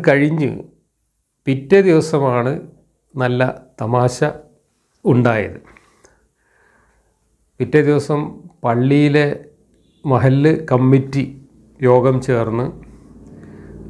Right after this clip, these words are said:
എന്നെ ഊരുവിലക്കാൻ തീരുമാനിച്ചു. ആ തീരുമാനം അനുസരിച്ച് ഞാൻ പള്ളിയിൽ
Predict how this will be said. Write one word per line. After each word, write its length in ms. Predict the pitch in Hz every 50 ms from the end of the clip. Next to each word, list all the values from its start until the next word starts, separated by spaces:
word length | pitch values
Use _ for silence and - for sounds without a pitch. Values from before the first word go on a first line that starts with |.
| - - - - - - - - - - 123 123
എന്നെ 320 | 123 127 139 143 147 139 110 - - - - - - - - - _ _ _ 170
ഊരുവിലക്കാൻ 800 | 143 131 135 151 160 175 156 139 120 120 117 - - 117 123 151 208 - - - - -
തീരുമാനിച്ചു. 600 | - 139 135 131 123 120 113 101 92 - - - - _ _ - - _ _ _ _ _ _ _ _ _ _ _ _ _ _ _ _ _ _ _ _ _ _ _ _ _ _ _ _ _ _ _ _ _ _ _ _ _ _ -
ആ 80 | 131 135 131 139
തീരുമാനം 500 | 143 139 135 143 143 143 143 147 147 151
അനുസരിച്ച് 460 | 151 151 - - 156 143 143 139 - 147
ഞാൻ 260 | 131 123 117 123 135 139
പള്ളിയിൽ 360 | 147 143 135 139 143 151 147